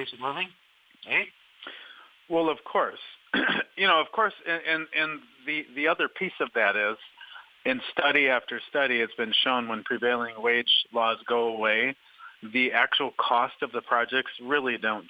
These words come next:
Speaker 2: change. So they, they don't save the government entity any money, but what they do is they give more money to the, the, the owners, the, that, that class,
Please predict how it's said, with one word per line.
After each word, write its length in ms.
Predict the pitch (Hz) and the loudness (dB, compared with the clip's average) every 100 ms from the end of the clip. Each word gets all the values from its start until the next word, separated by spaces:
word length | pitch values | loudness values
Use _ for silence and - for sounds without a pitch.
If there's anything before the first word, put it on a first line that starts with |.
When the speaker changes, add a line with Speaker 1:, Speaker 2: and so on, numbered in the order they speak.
| - | 0
Speaker 2:
change. 360 | 127 98 90 - | 2 0 -2 -2
So 80 | 110 | 0
they, 100 | 110 | 2
they 140 | 117 | 2
don't 200 | 135 131 - | 2 -2 -2
save 240 | 131 135 127 - | 0 0 -2 -2
the 220 | 113 107 | -2 0
government 400 | 117 110 107 104 | 0 0 -2 0
entity 420 | 107 127 - 113 104 | -2 -2 -6 -4 0
any 160 | 104 | 0
money, 520 | 98 110 123 101 87 - - - - - - | -2 0 2 0 -2 -8 -14 -12 -12 -10 -2
but 160 | 151 | 0
what 180 | 131 123 | 0 -2
they 120 | 131 | -6
do 460 | 135 151 139 110 117 | -4 -2 0 0 -2
is 100 | 113 120 | -2 -4
they 100 | 113 | -2
give 240 | 117 113 | -2 -4
more 300 | 113 113 135 | -4 2 2
money 400 | 117 98 101 110 - | 2 0 0 -2 -2
to 320 | 117 101 101 101 | -2 -2 -4 -2
the, 220 | 107 107 - _ _ - | 0 -2 -4 _ _ -4
the, 140 | 113 104 | -4 -2
the 100 | 113 | -2
owners, 420 | 117 131 175 - - - | 0 0 0 -4 -8 -6
the, 140 | 107 107 | -4 2
that, 260 | 113 104 107 | 2 2 2
that 280 | 113 117 | 2 0
class, 380 | - 127 117 123 | 0 2 4 2